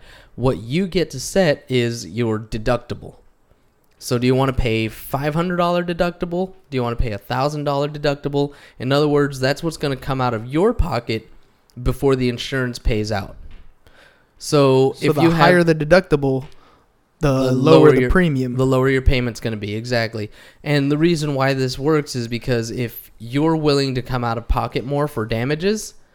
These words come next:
Speaker 1: then they're willing to give you a better price.
Speaker 2: Hmm.
Speaker 1: So if you get into a little fender bender and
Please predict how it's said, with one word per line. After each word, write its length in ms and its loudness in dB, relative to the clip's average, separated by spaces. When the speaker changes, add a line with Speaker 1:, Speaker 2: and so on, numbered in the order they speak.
Speaker 1:
then 460 -2
they're 240 4
willing 260 2
to 80 -4
give 160 -4
you 100 0
a 60 0
better 240 0
price. 500 -8
Speaker 2:
Hmm. 560 -6
Speaker 1:
So 400 2
if 260 -2
you 160 0
get 220 2
into 420 0
a 60 0
little 260 0
fender 360 -2
bender 460 -4
and 540 0